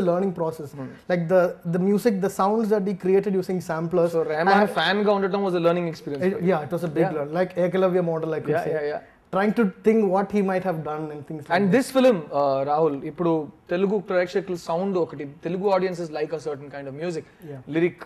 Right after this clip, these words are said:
Speaker 2: బాగా వినిపించాలి. The
Speaker 1: Yeah,
Speaker 2: lyric
Speaker 1: yeah.
Speaker 2: has to have meaning and it
Speaker 1: Meaning
Speaker 2: should,
Speaker 1: and
Speaker 2: it should
Speaker 1: be
Speaker 2: support
Speaker 1: heard.
Speaker 2: the characters in the film. So, because it's your first time in Telugu,
Speaker 1: Mm.
Speaker 2: and మీరు నాతో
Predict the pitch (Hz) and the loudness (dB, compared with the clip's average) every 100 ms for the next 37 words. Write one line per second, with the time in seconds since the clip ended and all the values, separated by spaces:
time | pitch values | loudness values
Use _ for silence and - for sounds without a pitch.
0 | - 143 151 165 151 147 156 135 123 131 | -6 -2 0 -2 -4 -8 -10 -8 -10 -8
1 | 147 143 135 131 151 147 160 147 143 160 | -6 -4 -4 -6 -10 -10 -8 -8 -8 -6
2 | 170 160 160 160 160 151 147 143 - 147 | -4 -4 -4 -4 -4 -4 -8 -10 -10 -6
3 | 165 156 156 151 160 147 156 160 170 151 | -4 0 0 0 -2 -4 -6 -6 -8 -10
4 | 143 131 147 135 131 _ _ _ - 202 | -10 -12 -10 -12 -12 _ _ _ 0 0
5 | 196 - 170 170 220 226 220 208 180 170 | 0 -4 -2 4 4 4 0 -2 -2 -2
6 | 208 202 180 170 165 147 139 139 131 151 | -4 -4 -4 -2 -2 -4 -10 -14 -14 -12
7 | 151 156 151 185 160 165 160 170 180 | -10 -10 -12 -8 -6 -4 -2 -4 -2